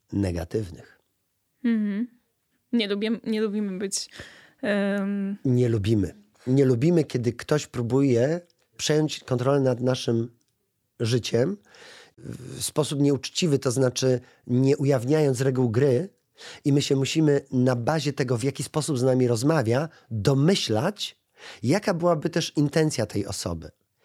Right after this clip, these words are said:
Speaker 1: Oczywiście czasami możemy się pomylić. Proszę mi uwierzyć, e, em, jeden, y, z, y, z moich studentów, y, rozdawał pieniądze na ulicy.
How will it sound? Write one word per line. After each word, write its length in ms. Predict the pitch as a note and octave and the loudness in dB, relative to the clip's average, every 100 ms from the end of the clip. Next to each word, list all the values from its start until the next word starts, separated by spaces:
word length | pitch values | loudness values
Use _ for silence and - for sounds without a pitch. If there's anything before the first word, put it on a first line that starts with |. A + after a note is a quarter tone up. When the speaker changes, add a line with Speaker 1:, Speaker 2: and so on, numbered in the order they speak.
| - - | -20 -10
Speaker 1:
Oczywiście 480 | - - D#3 D3 E3 | -6 0 0 0 -2
czasami 380 | E3 D3+ C#3+ C#3 | -2 0 2 2
możemy 300 | C3 C3 A#2+ | 2 0 0
się 140 | - | -2
pomylić. 540 | G#2+ G#2+ F#2+ F#2 - _ _ - - | -2 -2 -2 -6 -16 _ _ -20 -8
Proszę 260 | - D#3+ D#3+ | -2 0 4
mi 100 | C#3+ | 4
uwierzyć, 440 | B2 C#3 D#3 D#3+ - - - - | 4 2 2 -2 -8 -20 -10 0
e, 220 | C3+ C3 | 2 4
em, 260 | C3 B2 B2+ | 2 0 0
jeden, 420 | C3 C3+ C#3 C3+ | 0 2 2 2
y, 40 | C3+ C3+ B2+ B2 B2 | 0 2 2 2 0
z, 180 | A2+ - | -2 -2
y, 320 | B2+ A#2+ A#2+ | 0 2 0
z 80 | A2 | 2
moich 180 | C3 B2+ | 0 0
studentów, 520 | - B2 C3 C#3 B2+ - - _ - | 0 2 2 0 -6 -12 -20 _ 0
y, 180 | B2 A#2+ | 4 4
rozdawał 480 | B2 B2+ A#2 C3+ C3 | 4 2 2 2 0
pieniądze 440 | - B2 B2+ A2+ F#2+ | 2 2 4 2 -2
na 140 | F#2 | -4
ulicy. 460 | G2 F#2+ - - | -6 -8 -10 -10